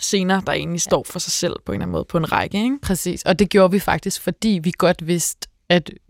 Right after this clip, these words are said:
Speaker 2: det var det, vi havde kunnet finde ud af på det tidspunkt, da vi lavede første sæson.
Speaker 1: Mm.
Speaker 2: Det var helt bevidst, vi lavede det der flashback-greb, sådan så vi bare kunne fokusere på de der enkeltstående flashback-scener og binde det sammen med en samtale.
Speaker 1: Mm.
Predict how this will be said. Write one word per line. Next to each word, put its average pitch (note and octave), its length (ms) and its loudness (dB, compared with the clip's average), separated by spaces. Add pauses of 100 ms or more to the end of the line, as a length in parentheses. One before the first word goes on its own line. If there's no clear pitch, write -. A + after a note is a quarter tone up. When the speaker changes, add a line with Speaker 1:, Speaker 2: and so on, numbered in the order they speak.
(120)
Speaker 2:
det F#3 120 4
var F#3+ 60 6
det, F#3+ 220 0
vi F#3+ 80 4
havde F3+ 140 2 (200)
kunnet F#3+ 340 6
finde F3+ 340 2
ud F#3+ 140 0
af D3 200 -2
på - 80 -6
det F#3 200 -4
tidspunkt, F#3 420 -2
da F3 60 2
vi E3+ 80 2
lavede E3 160 0
første E3+ 280 0
sæson. E3+ 380 -2 (120)
Speaker 1:
Mm. E3 260 2
Speaker 2:
Det - 80 -2
var F#3 60 2
helt F#3 180 4
bevidst, F#3+ 320 4
vi G3 60 4
lavede F3+ 140 8
det E3 80 -2
der E3+ 60 2
flashback-greb, F3+ 800 0
sådan F#3 200 0
så F#3 140 2
vi E3+ 160 2
bare F3+ 220 0
kunne - 140 -8
fokusere E3+ 440 -2
på F#3 80 0
de E3+ 140 -4
der F3+ 220 0
enkeltstående F3 560 -2
flashback-scener F3 880 0 (460)
og - 140 0
binde F3+ 300 6
det E3+ 100 0
sammen F3 300 2
med F3+ 80 4
en E3 100 2
samtale. E3+ 580 -2 (100)
Speaker 1:
Mm. F#3 60 0